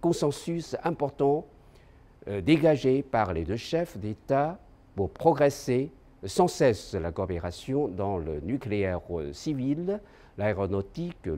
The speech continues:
l'agroalimentaire et explorer activement le potentiel de coopération dans l'énergie verte et l'innovation scientifique et technologique.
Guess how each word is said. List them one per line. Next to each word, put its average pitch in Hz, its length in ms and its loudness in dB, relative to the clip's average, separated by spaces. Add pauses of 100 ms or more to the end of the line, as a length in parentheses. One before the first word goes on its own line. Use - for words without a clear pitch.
(120)
l'agroalimentaire 127 1300 0 (140)
et 104 180 -6
explorer 123 720 0
activement 117 680 -2
le 113 120 -4
potentiel 104 920 -2
de 98 100 -6
coopération 92 760 -2
dans 82 140 -4
l'énergie 120 580 2
verte 127 540 0 (480)
et 92 120 -4
l'innovation 156 640 4
scientifique 127 720 -2 (140)
et 104 120 -4
technologique. 110 760 -2